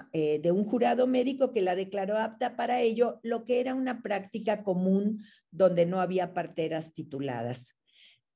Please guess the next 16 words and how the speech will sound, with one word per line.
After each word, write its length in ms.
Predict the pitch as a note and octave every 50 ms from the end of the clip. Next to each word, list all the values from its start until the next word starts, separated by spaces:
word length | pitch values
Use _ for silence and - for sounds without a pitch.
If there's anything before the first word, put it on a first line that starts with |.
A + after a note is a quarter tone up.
| _ _ -
Regresó 600 | E3 E3+ E3 D#3+ E3 F3 E3+ F3 - A3+ A3 A#3+
a 60 | A#3
la 160 | A#3+ A3 A3
capital 480 | G3 E3+ - E3+ E3+ - F#3 F3+ F#3+ F#3
del 220 | F#3 F3+ F3+ F3
país, 720 | F3+ D#3+ D#3 D#3 E3+ F#3+ A3+ D4 D#4+ - - - - - _ _ _ _ _ _ _ _
se 260 | _ - - - - F#3+
inscribió 680 | F#3 F3 E3 - - - E3+ F3 D#3+ F3+ F#3+ G3+ G#3 G#3
de 100 | A3 G3
nueva 380 | F#3+ G3 F#3 F#3 F#3 F#3+ F#3
cuenta 340 | - F#3+ F3 F3+ F3+ F3 F#3
en 100 | F3 E3+
la 60 | D3+
Escuela 400 | D#3 D#3 - - F3+ E3+ E3 E3
de 100 | E3+ D#3
Medicina 840 | D3+ D#3 D3+ D3+ D#3 C#3 - - G3+ G3+ G3+ G3+ G#3 A3 B3 C4 -